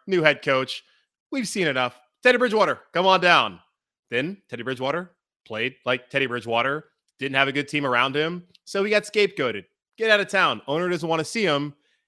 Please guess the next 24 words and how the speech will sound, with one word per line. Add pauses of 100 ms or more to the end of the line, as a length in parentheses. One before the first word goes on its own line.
(140)
He
goes,
says,
"Get
me
another
quarterback."
Matt
Stafford, (200)
"No,
guys,
I
don't
wanna
go
to
Carolina.
I
wanna
win
football
games." (240)
Deshaun
Watson,